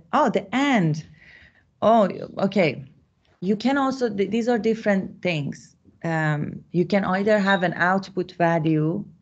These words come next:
um, a return type, let's say, and then you return your value. Or if you have, but the thing is that for that you can also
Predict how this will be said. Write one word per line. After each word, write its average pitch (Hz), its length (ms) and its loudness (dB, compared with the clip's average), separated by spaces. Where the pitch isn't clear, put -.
um, 151 640 -2
a 160 160 2
return 175 500 2
type, 151 380 -6
let's 156 240 -8
say, 160 360 -8
and 202 160 6
then 220 180 4
you 196 140 4
return 190 520 0
your 143 220 -4
value. 58 460 -8
Or 240 500 4
if 202 140 -2
you 196 80 0
have, 170 260 -2
but 190 160 0
the 190 80 0
thing 233 200 -2
is 240 180 -4
that 190 320 0
for 190 100 2
that 220 300 2
you 202 80 -2
can 190 160 -6
also 185 400 -6